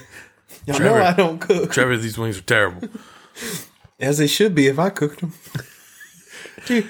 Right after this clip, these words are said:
Speaker 1: I try to heat up anything, and, like, I love the air fryer. I use air fryer more than microwave at this point.
Speaker 2: Bro, yes.
Speaker 1: And,
Speaker 2: Any,
Speaker 1: like
Speaker 2: like, yeah, if you have, like, wing leftovers, uh, Gabby gets this, like, uh, I don't know what it's called, but it's at the Mexican restaurant. She'll get, like, French fries.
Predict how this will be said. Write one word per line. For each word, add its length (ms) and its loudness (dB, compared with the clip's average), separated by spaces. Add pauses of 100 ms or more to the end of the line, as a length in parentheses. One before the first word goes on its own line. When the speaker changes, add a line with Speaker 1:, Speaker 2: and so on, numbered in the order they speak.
(140)
Speaker 1:
I 40 2
try 200 2
to 60 6
heat 160 2
up 180 2
anything, 420 -2
and, 120 -6
like, 300 -6
I 60 2
love 240 2
the 80 2
air 220 2
fryer. 280 -6
I 40 -8
use 120 -2
air 160 2
fryer 200 0
more 140 -2
than 80 -4
microwave 400 0
at 60 -4
this 160 -2
point. 420 -4
Speaker 2:
Bro, 220 2
yes. 580 0
Speaker 1:
And, 100 -18 (220)
Speaker 2:
Any, 40 4
Speaker 1:
like 160 2
Speaker 2:
like, 220 0
yeah, 180 2
if 240 -4
you 100 4
have, 140 2
like, 160 -2
wing 240 -2
leftovers, 720 2
uh, 320 2
Gabby 420 -2
gets 220 0
this, 180 -4
like, 280 -4 (560)
uh, 340 2 (1120)
I 160 -4
don't 180 -6
know 100 -8
what 120 -8
it's 140 -8
called, 360 -6 (360)
but 120 2
it's 120 -2 (420)
at 100 2
the 80 -2
Mexican 340 0
restaurant. 380 0
She'll 160 -2
get, 80 0
like, 200 -4
French 280 -2
fries. 400 0